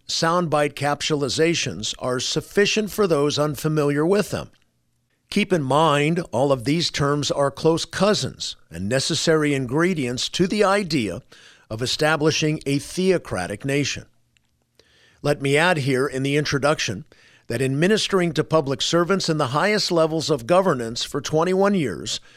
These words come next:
I can vouch for the fact that not one Christian public servant I've ever worked with harbors motives of a theocratic takeover of some sort.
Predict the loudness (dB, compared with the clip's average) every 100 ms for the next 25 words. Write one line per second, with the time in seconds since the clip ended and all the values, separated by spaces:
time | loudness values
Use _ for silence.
0 | -20 _ _ -10 -6 -4 2 2 2 0
1 | -2 -2 0 0 0 0 0 0 0 -6
2 | _ _ -4 -2 -2 0 4 4 4 2
3 | -4 -2 -2 0 -2 0 0 0 -2 -2
4 | 0 2 2 0 -4 -4 -2 2 2 4
5 | 4 4 0 -2 -4 -4 -6 -14 _ _
6 | _ _ 0 0 0 -4 0 2 4 2
7 | 0 -2 0 -2 -2 -4 -2 -2 0 0
8 | 0 -2 2 2 2 0 0 -2 -2 -2
9 | -2 -2 -2 -2 -4